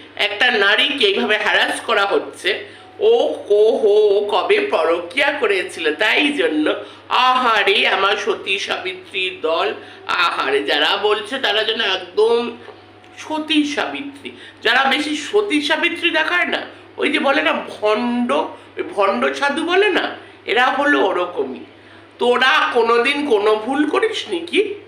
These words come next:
কোনো ভুল কাজ করিসনি কি? কি মা?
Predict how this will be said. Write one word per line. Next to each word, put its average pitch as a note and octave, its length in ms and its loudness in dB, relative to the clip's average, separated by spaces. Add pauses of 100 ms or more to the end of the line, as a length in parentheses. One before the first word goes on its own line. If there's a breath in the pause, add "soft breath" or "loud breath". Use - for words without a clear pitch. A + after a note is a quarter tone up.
(240)
কোনো D#3 220 2
ভুল F3 300 -4
কাজ B3+ 280 0
করিসনি F3 540 -2 (320 loud breath)
কি? F#4+ 340 2
কি A#3+ 100 -2
মা? D4 240 2